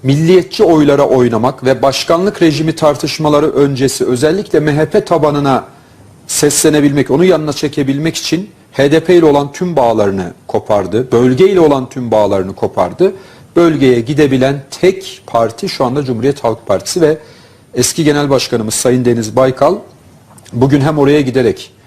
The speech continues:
hem çok doğru mesajlar vererek terör örgütüne artık bu işten vazgeçin, bu işin bir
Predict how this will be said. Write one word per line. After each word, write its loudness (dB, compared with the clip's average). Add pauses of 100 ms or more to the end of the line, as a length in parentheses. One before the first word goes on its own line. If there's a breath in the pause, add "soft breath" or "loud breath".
(140)
hem -4
çok 0
doğru 2
mesajlar 0
vererek 0 (140)
terör 2
örgütüne -2
artık -6
bu -4
işten -2
vazgeçin, -2
bu 2
işin -4
bir 0